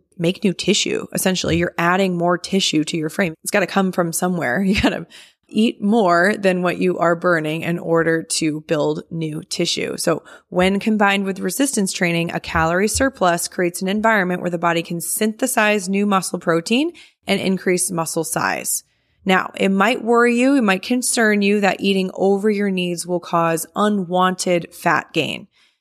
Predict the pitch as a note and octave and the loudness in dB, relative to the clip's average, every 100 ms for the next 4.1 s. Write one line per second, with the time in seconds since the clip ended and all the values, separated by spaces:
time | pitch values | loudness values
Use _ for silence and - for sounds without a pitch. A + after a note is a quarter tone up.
0 | _ _ - G3 F#3 F3+ F#3+ F#3+ F#3+ G3+ | _ _ 0 2 2 0 0 0 2 2
1 | A3 B3 C4 - F#3 F3 E3+ E3+ - - | 2 0 -2 0 2 2 2 0 0 0
2 | F3 - E3+ E3 - - _ _ _ - | -2 0 -2 -2 -6 -12 _ _ _ 0
3 | A3+ G#3+ G#3 A#3 C#4+ C#4 - E3 D#3 A#3+ | 0 2 0 0 -2 -2 0 2 2 0
4 | C4 | -2